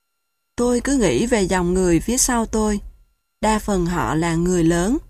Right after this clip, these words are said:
đến từ nhiều quốc gia với nhiều ngôn ngữ khác nhau. Và tự cảm thấy xấu hổ,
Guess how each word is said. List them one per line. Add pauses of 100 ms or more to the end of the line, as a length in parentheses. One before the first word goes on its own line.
đến
từ
nhiều
quốc
gia (240)
với
nhiều
ngôn
ngữ
khác
nhau. (1160)
Và
tự
cảm
thấy
xấu
hổ,